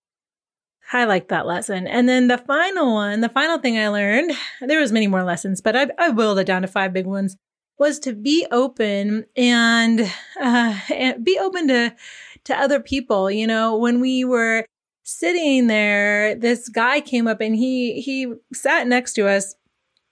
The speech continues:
It wasn't his seat, but he, it was, he wanted to sit next to us, and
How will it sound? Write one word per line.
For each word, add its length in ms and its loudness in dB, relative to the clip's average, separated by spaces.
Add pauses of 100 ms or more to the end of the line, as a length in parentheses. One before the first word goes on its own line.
(180)
It 100 0
wasn't 340 2
his 240 2
seat, 220 -2
but 160 0
he, 300 -2
it 220 0
was, 340 -6 (100)
he 120 0
wanted 240 2
to 60 -2
sit 200 -2
next 220 -4
to 100 2
us, 160 0
and 160 2